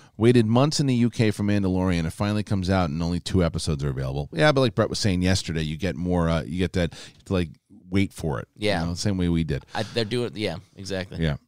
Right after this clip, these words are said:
Speaker 1: Uh, Lewis Chitwood. "Big fan, guys. I've been a respiratory therapist for nineteen years, and even though it is just hitting my area,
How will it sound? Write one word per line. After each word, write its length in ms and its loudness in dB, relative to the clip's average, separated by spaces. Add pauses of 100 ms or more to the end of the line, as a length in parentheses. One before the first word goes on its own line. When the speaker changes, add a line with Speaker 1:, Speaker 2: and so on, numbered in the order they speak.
Speaker 1:
Uh, 200 6
Lewis 300 6
Chitwood. 600 0
"Big 220 2
fan, 280 2
guys. 400 2
I've 100 2
been 120 2
a 60 2
respiratory 500 2
therapist 540 2
for 120 -6
nineteen 640 -2
years, 420 4
and 80 -2
even 160 0
though 160 2
it 80 0
is 100 -2
just 240 0
hitting 220 0
my 120 0
area, 400 2